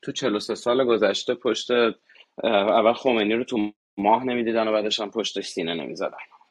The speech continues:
ولشون کنید. از اینا باید گذشت، وقت حرامشون نکرد. واقعاً وقت حرام اینا نکنید. بیخ-، اصلاً می‌کروفون بزنن، حرفشون رو بزنن، برن. واقعاً بنده خدا، خب، اینا می‌خوان خودشون رو مطرح کنن دیگه. خب،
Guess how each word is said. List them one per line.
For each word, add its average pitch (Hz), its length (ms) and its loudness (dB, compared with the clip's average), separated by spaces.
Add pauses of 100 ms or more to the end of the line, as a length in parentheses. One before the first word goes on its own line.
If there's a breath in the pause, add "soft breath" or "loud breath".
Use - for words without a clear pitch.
(160)
ولشون 147 360 2
کنید. - 160 -6
از 123 140 0
اینا 143 120 0
باید 151 140 2
گذشت، 120 440 2
وقت 117 240 0
حرامشون 95 440 -4
نکرد. 82 280 -6
واقعاً 113 420 4
وقت 123 220 0
حرام 104 200 -4
اینا 101 280 -6
نکنید. 90 440 -6
بیخ-، 113 220 -6
اصلاً 156 260 -4 (300)
می‌کروفون 143 440 -4
بزنن، 151 280 -6
حرفشون 143 320 -2
رو 131 60 -8
بزنن، 131 160 -2
برن. 101 340 0
واقعاً 101 180 -14
بنده 120 260 0
خدا، 123 300 2
خب، 120 160 -6
اینا 110 160 -10
می‌خوان 120 300 0 (380)
خودشون 110 440 0
رو 101 60 -4
مطرح - 720 -8
کنن 82 260 -10
دیگه. - 260 -14 (320 soft breath)
خب، - 180 6